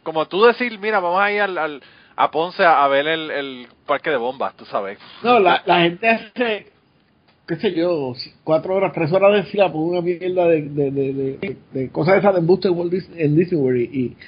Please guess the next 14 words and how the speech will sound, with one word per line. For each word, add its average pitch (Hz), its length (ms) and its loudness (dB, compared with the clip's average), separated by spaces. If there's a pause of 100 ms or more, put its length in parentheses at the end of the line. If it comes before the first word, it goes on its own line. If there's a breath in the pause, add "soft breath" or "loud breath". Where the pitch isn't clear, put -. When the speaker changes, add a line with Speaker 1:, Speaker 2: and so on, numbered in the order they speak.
(560 loud breath)
Speaker 2:
y, 170 80 4
y 147 40 6
no 139 100 6
le 147 160 8
dedican 175 640 6
media 151 320 4
hora 175 160 6
a 170 40 8
alguien 175 180 2
de 185 80 2
verdad 160 280 2
que 156 120 0
lleva 147 260 4
probablemente 156 760 2